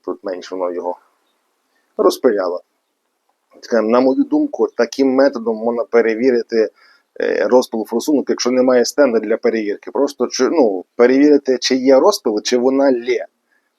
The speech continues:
Е, ну, яка сцить.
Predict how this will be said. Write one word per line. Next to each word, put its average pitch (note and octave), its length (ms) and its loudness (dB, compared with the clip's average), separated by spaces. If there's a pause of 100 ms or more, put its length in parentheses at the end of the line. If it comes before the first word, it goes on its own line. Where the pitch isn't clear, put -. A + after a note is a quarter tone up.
(600)
Е, F2+ 580 -4 (640)
ну, G#2 200 2
яка G2+ 300 2
сцить. - 600 0